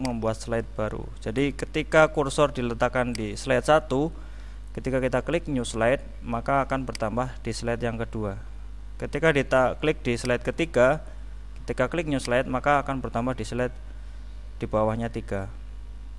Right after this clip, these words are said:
Nah, untuk new slide itu bisa bermacam-macam ya. Bisa di sini langsung milih layout.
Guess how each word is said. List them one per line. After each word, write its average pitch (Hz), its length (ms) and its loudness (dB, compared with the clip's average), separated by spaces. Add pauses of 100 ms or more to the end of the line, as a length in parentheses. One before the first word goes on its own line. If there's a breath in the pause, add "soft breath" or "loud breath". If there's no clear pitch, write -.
(160)
Nah, 110 160 -2
untuk 151 240 0
new 165 140 0
slide 160 260 2
itu 185 320 2 (140)
bisa 135 500 6 (240)
bermacam-macam 127 640 2
ya. 147 140 0 (680 loud breath)
Bisa 139 640 4 (720)
di 127 80 -4
sini 135 240 -2
langsung 139 320 0
milih 135 240 2
layout. 127 320 4